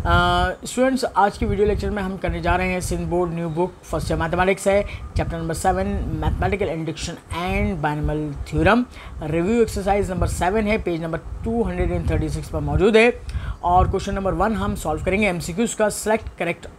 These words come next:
आंसर। पहला एमसीक्यू से आपके पास, "The general term of the binomial expansion a plus x की power n is where n belongs to natural number।" तो क्या होगा वो देखिएगा। अ,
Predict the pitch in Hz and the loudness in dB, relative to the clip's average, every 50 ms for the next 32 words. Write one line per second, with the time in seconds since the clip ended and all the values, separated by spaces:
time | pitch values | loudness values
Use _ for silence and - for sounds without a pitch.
0 | - - - - - - - 269 285 - - - - - - - - - - - | -12 -8 -4 -2 -2 2 4 2 2 2 -2 -10 -10 -10 -12 -14 -18 -18 -12 -8
1 | - - 214 220 240 269 262 247 226 - 240 233 247 214 247 233 220 208 - - | 0 2 4 6 6 6 4 2 0 0 0 0 2 2 4 4 4 4 2 -2
2 | - - 202 214 220 - - - - - - - - - 170 165 190 180 143 147 | 2 4 4 4 4 2 -4 -6 -6 -8 -8 -10 -10 -8 -4 -4 -2 -2 0 2
3 | 190 220 240 247 254 254 240 - - 185 185 196 202 190 - - 180 185 180 175 | 2 2 4 4 2 2 0 2 2 4 4 4 2 -2 -2 2 4 4 4 2
4 | 170 196 185 156 170 175 185 202 214 220 220 220 220 220 220 - - - 165 - | 0 0 0 0 0 0 0 0 2 2 4 2 2 0 -2 -6 -8 -10 -10 -8
5 | - - - 220 214 202 226 220 214 - - - 185 202 214 214 214 - 196 190 | -8 -4 -2 -2 0 2 0 0 -2 -4 -2 2 6 6 6 6 4 0 -4 -4
6 | 190 - - - 190 - - - - 202 190 180 170 151 151 175 180 214 220 226 | -4 -6 -8 -8 -8 -8 -8 -10 -8 -8 -4 -2 -2 0 0 0 0 -2 -2 -4
7 | - - - 190 190 175 - - - - - - - - - - - - - - | -6 -2 0 0 0 0 0 -6 -6 -8 -8 -10 -12 -12 -12 -12 -14 -14 -14 -16
8 | - - - - - - - 170 151 131 131 208 240 269 269 277 247 - - - | -16 -16 -18 -20 -14 -6 -4 -2 0 4 8 10 10 10 8 4 -2 -4 -6 -4
9 | 214 214 220 214 190 185 185 185 180 - - 254 262 240 220 202 185 185 175 156 | -4 -2 -2 -2 0 0 -2 -2 -2 -4 -4 -4 -4 -4 -4 -6 -6 -6 -4 -4
10 | - 185 175 165 156 147 127 143 - - - - 147 - - 180 180 196 208 196 | -4 -4 -4 -4 -4 -6 -8 -8 -12 -14 -12 -12 -12 -6 0 4 4 4 6 8
11 | 220 226 226 240 254 311 - - - - - - - - - 160 165 165 151 160 | 6 6 8 6 2 2 0 -4 -8 -6 -8 -10 -14 -14 -10 -8 -6 -4 -4 -4
12 | 151 139 180 208 214 254 285 - - - - - - - - - - - 170 170 | -4 -2 -2 0 2 2 0 0 -4 -18 -20 -20 -20 -20 -20 -20 -12 -8 -6 -4
13 | 170 170 170 175 165 - | -2 0 0 0 -2 -4